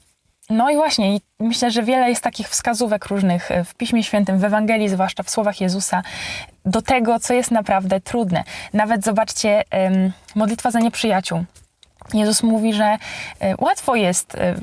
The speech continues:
wszystkim, czy to poganie, czy to wierzący, pozdrawiać swoich braci. To każdy potrafi robić.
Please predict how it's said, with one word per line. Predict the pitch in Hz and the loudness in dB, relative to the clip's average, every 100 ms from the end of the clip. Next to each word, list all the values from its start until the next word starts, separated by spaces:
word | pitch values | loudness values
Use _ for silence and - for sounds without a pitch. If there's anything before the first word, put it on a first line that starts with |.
| - | -10
wszystkim, | - - - - 208 | -2 0 0 -2 -2
czy | 202 | 0
to | 233 | -2
poganie, | 214 202 240 269 | 0 2 2 0
czy | - | 0
to | 214 | 0
wierzący, | 196 202 233 240 226 - - | 2 2 2 0 -2 -2 -6
pozdrawiać | - 220 262 277 262 - | -2 2 2 2 0 -2
swoich | - 254 240 | -2 0 2
braci. | 185 175 - - - _ _ | 2 0 -4 -12 -16 _ _
To | - | -4
każdy | 381 302 214 180 | 0 0 2 0
potrafi | 190 185 180 175 | 0 -2 -2 0
robić. | 151 - - | -2 -2 -12